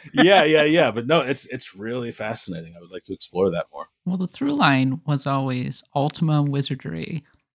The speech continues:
Speaker 3: and there was a clutch of Japanese developers that included Sakaguchi and Yuji Horii, who were really into those games,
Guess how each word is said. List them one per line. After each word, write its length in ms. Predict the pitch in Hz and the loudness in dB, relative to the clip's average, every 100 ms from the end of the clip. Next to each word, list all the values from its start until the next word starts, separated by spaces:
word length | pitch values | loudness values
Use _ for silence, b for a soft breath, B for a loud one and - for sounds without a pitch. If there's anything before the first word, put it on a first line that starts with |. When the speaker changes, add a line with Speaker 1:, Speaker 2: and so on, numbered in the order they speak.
| - | -8
Speaker 3:
and 140 | 160 | -6
there 120 | 165 160 | -4 -4
was 240 | 156 147 | -4 -6
a 140 | 143 | -10
clutch 540 | 131 - 185 185 - - - | -10 -6 -4 -2 -4 -6 -6
of 340 | 139 127 127 | -4 -4 -6
Japanese 600 | - 139 160 170 165 160 | -6 -4 -4 -4 -4 -6
developers 680 | - 135 131 127 131 127 127 | -8 -8 -8 -8 -10 -10 -8
that 140 | 139 | -6
included 480 | 131 131 143 135 127 | -6 -6 -8 -8 -8
Sakaguchi 1300 | - 143 143 - 139 139 131 - 135 135 135 135 131 _ _ _ _ - | -6 -2 -2 -2 -6 -4 -4 -4 -2 -2 -2 -4 -8 _ _ _ _ -6
and 260 | 120 120 123 | -2 0 2
Yuji 340 | 143 143 139 | 0 0 0
Horii, 640 | 127 131 135 127 135 135 - - | 0 0 -2 -2 -2 -4 -6 -2
who 80 | |
were 120 | 131 127 | 0 0
really 440 | 135 147 147 139 104 | 0 0 2 2 2
into 340 | 165 196 202 120 | 6 6 6 0
those 360 | 117 117 120 | 0 -2 -4
games, 580 | - 101 95 85 147 - | -6 -6 -4 -4 -4 -6